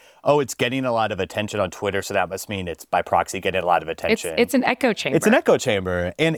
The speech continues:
Speaker 1: you know, it was by not, it was not a big referral for us. And I, I can't imagine it's a huge referral for these advertisers, particularly now, like, when they have so much risk of being on there.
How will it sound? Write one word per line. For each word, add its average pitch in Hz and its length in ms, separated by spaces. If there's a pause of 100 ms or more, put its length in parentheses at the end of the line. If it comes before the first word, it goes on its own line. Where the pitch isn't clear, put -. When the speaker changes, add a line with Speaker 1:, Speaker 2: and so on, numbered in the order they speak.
Speaker 1:
you 156 160
know, 170 140
it 170 80
was 135 220
by 113 380 (280)
not, 143 240
it 147 260
was 123 200
not 131 260
a 170 60
big 123 200
referral 90 380
for 95 140
us. 92 120
And 110 100
I, 104 120
I 127 80
can't 175 280
imagine 123 340
it's 107 100
a 104 40
huge 98 220
referral 98 280
for - 80
these 85 160
advertisers, 92 800
particularly 120 420
now, 101 240
like, 85 220
when 92 100
they 92 100
have 95 140
so - 100
much 80 200
risk 98 340
of 85 120
being 87 180
on 104 160
there. 87 260